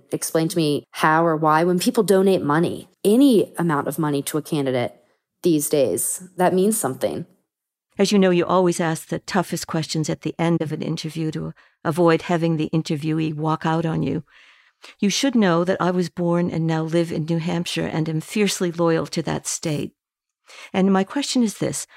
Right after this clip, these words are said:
Speaker 2: which state deserves to be first in the nation primary, New Hampshire or South Carolina?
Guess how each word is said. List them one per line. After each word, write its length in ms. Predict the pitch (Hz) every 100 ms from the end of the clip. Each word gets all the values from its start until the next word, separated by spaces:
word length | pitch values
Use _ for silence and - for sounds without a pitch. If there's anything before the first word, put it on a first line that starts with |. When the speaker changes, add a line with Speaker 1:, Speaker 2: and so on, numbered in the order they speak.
| - _
Speaker 2:
which 200 | 269 320
state 540 | - - - 196 170 -
deserves 420 | 175 185 175 170
to 100 | -
be 140 | 175 165
first 520 | - 190 170 - - -
in 140 | 160
the 80 | 160
nation 420 | 156 156 - 156
primary, 640 | - 147 160 160 - 165 - - 170
New 80 |
Hampshire 540 | 147 180 180 - 262 285 _ _ - - -
or 140 | 202 196
South 340 | - 170 -
Carolina? 600 | - 151 143 139 170 -